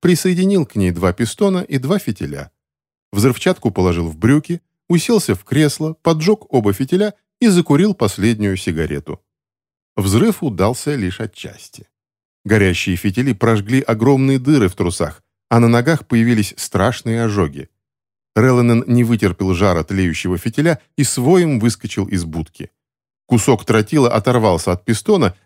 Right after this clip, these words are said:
и сполз по штанине на голую ногу. Капсюль-детонатор, взорвавшись, серьезно повредил зад и брюки. Жизнь была спасена,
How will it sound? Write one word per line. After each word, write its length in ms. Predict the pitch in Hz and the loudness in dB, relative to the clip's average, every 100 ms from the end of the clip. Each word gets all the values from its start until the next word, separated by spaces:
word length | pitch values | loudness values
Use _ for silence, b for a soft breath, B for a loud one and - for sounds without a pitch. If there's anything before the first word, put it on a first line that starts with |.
| - | -2
и 80 | |
сполз 440 | 139 - 202 202 - | -2 0 2 2 0
по 120 | 151 | -4
штанине 520 | - 127 131 170 165 | -2 0 0 0 0
на 180 | 143 127 | 0 0
голую 400 | 107 143 135 110 | 2 2 2 2
ногу. 400 | 85 80 78 78 _ _ _ _ _ _ | 0 -2 -4 -10 _ _ _ _ _ _
Капсюль-детонатор, 1080 | - 95 - 90 87 92 104 131 151 98 85 _ | -2 -2 0 -2 -2 0 0 0 0 0 -2 _
взорвавшись, 640 | - 104 123 110 87 - 85 | -4 2 2 2 0 -2 -6
серьезно 520 | - 107 104 139 143 | 0 0 2 2 0
повредил 440 | 139 120 123 117 101 | 0 0 2 0 0
зад 300 | 85 104 - | 0 -2 -4
и 140 | 123 | -6
брюки. 460 | 110 123 98 78 - _ _ _ _ _ _ | 0 0 -2 -6 -16 _ _ _ _ _ _
Жизнь 400 | - 110 185 170 | 0 2 4 4
была 240 | 165 165 170 | 2 2 2
спасена, 600 | - 170 - 190 143 90 | -2 -4 -2 0 0 -2